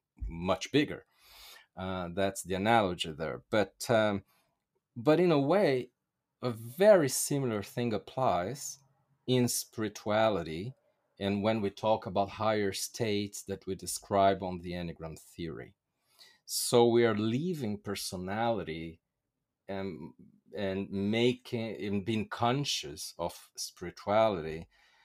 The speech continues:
but we are still very unconscious of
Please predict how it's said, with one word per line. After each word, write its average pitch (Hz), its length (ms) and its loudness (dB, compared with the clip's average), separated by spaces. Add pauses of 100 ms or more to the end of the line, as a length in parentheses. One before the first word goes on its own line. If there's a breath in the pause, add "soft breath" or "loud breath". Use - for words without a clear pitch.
(320 soft breath)
but 127 460 2
we 123 140 2
are 120 80 2
still - 360 -8
very 160 460 -2
unconscious 135 1200 -6 (500)
of 135 540 6